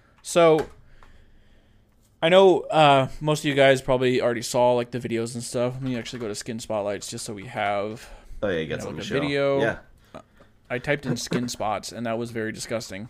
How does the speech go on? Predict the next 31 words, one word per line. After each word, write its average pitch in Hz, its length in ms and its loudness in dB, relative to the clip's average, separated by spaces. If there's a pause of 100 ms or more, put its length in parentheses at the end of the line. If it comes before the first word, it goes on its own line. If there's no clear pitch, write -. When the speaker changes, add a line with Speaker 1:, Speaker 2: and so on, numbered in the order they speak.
Speaker 2:
Ew. 165 320 6 (800)
Speaker 1:
It 120 240 -8
Speaker 2:
That - 60 -20
Speaker 1:
corrupted 127 260 2
Speaker 2:
is 123 160 2
Speaker 1:
that. 92 200 -2
Speaker 2:
actually 117 380 2
gross. 120 640 6
<laughs> - 60 4 (1400)
Speaker 1:
Okay, - 360 -12 (200)
but 123 200 0
we 127 80 -10
just - 100 -12
get 143 80 -4
a 135 40 0
little 120 160 -2
visual 110 380 -8
going 107 240 -8
on 90 140 -8
here. 101 180 -10
But, 98 300 -6
uh, 127 180 2
why 131 120 2
don't 214 120 0
you 262 100 -6
go 226 160 -2
ahead 160 180 -2
and 139 100 -8
tell 135 140 -4
me 123 320 -4 (760)
what 135 320 -4